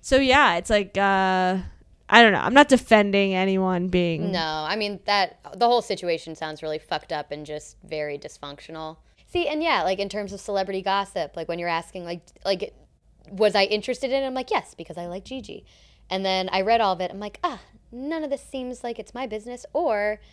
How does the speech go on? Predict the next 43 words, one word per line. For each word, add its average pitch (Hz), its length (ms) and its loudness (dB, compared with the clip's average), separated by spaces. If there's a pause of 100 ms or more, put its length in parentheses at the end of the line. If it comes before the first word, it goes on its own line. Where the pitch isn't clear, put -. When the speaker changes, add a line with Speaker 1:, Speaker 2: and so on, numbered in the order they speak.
(720)
Speaker 2:
this 196 160 -10
sounds 170 240 -6
bad, 202 240 0
but 190 80 -4
I'm 185 80 -6
like, 190 180 -8
"Not 330 180 -10
really 339 200 -4
that 294 180 -4
intense." 254 460 -8
Like, 196 260 -2 (220)
sounds 311 220 0
like 277 100 -2
you 277 140 2
all 262 100 2
need 233 240 -4
to 247 80 -4
go 214 240 4
to 208 320 -4
either, 202 260 -2
like, 175 160 -2
family 240 320 -4
therapy 226 460 -4
or 165 160 -6
work 175 240 -8
your 180 100 -6
own 170 120 -6
shit - 180 -6
out 165 220 -2
and 170 100 -12
talk 165 220 -4
to - 80 -8
each 165 180 -8
other 165 220 -4
like 156 120 -8
normal 151 260 -10
human 151 260 -14
beings. - 400 -14 (360)
Speaker 1:
I 185 140 2
know. 143 240 -2
The 151 120 -4
shit - 280 -2
that 370 200 -2